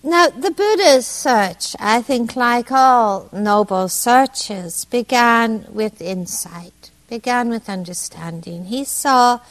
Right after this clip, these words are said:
in his own experience that ultimate security and peace and freedom was not going to be found in the world of conditions. But he also saw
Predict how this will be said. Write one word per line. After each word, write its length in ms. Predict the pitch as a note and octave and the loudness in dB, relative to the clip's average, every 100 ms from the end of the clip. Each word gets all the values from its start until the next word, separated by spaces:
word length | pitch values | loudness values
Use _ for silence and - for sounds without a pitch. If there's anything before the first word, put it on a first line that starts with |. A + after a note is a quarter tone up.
| - _ - | -20 _ -4
in 180 | A#3+ | -2
his 200 | A3+ A3+ B3 | 0 -2 0
own 460 | A#3+ D4 F4+ F4 D4+ | 4 4 4 0 -8
experience 1080 | A3+ - - - G#3 F3+ E3 G#3+ _ - - _ _ _ _ _ - _ | -10 -12 -14 -10 -10 -10 -14 -20 _ -16 -16 _ _ _ _ _ -20 _
that 340 | - A#3+ A#3 A3 | -2 4 4 6
ultimate 640 | A3+ C4+ C#4 - C4+ C4 A#3 | 8 8 6 -2 -4 -4 -6
security 960 | - A3+ - A#3+ A3+ A3 G#3 - A3+ | -12 -12 -8 -2 0 0 -2 -6 -8
and 260 | G#3 F#3 F3+ | -8 -8 -12
peace 520 | - A3 G#3 G3 - | -10 -6 -6 -6 -8
and 180 | F3+ F3 | -10 -10
freedom 580 | - G#3+ G3+ G3 F#3+ F#3+ _ _ _ _ _ _ _ _ _ - - - _ _ | -6 -4 -4 -4 -8 -8 _ _ _ _ _ _ _ _ _ -20 -20 -20 _ _
was 200 | F4 E4+ | -6 -4
not 320 | F#4 E4+ G#3 | 2 2 0
going 200 | A3+ G#3 G3+ | -6 -6 -6
to 120 | - | -8
be 140 | F#3+ | -10
found 680 | F3+ - F#3+ F#3 E3+ F3+ F#3 | -8 -4 -2 -2 -6 -10 -14
in 220 | - G3+ | -8 -4
the 100 | G3+ | -2
world 460 | G3 F#3+ F3+ F3+ F3+ | 0 2 2 -2 -6
of 120 | E3 | -14
conditions. 1000 | - F#3 F3 E3+ - F#3 F#3+ - - - _ _ _ _ _ _ _ _ | -12 -10 -10 -12 -14 -14 -16 -16 -20 -20 _ _ _ _ _ _ _ _
But 120 | C4+ | -8
he 160 | B3 C4+ | -4 -4
also 680 | A#3 C4 C#4+ - - G3+ F3 | 2 4 4 0 -8 -8 -10
saw 600 | - - G3+ F#3 F3+ | -10 -6 -2 -2 -4